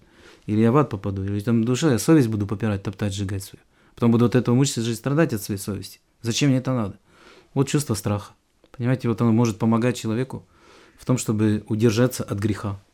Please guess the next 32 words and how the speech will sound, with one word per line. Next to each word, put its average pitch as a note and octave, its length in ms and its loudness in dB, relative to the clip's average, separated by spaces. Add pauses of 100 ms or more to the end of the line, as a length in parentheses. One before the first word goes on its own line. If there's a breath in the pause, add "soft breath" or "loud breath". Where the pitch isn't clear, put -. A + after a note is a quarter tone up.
(220)
Поэтому A#2+ 300 2
и - 20 4
сказано: A2+ 320 2
«Начало A2+ 320 2
премудрости — A#2 560 0
страх A#2 260 -4
Господень». G#2 500 -8 (680 soft breath)
Вот, G#2+ 180 -2
как A2 140 -4
некие, A#2 420 2 (640 loud breath)
так A2 100 -2
сказать, A2+ 420 0
узда, B2+ 380 4
которые A2 400 0
человека A#2+ 340 -2
помогают A2 420 0
удержать. A#2 560 2 (280)
О, A#2+ 160 -4
стоп. A#2+ 340 0 (520)
Вот, A2+ 220 -6
тормоза. A#2 520 2 (500 loud breath)
Включи A#2+ 380 -2
тормоз D3 500 2 (160)
и A#2 100 -4
не A#2 120 4
делай C3 280 6
так. - 320 -8 (540 soft breath)
Не A2+ 120 0
твори B2+ 280 4
этого A#2+ 220 2
беззакония, G#2+ 580 0
греха. G2 360 -4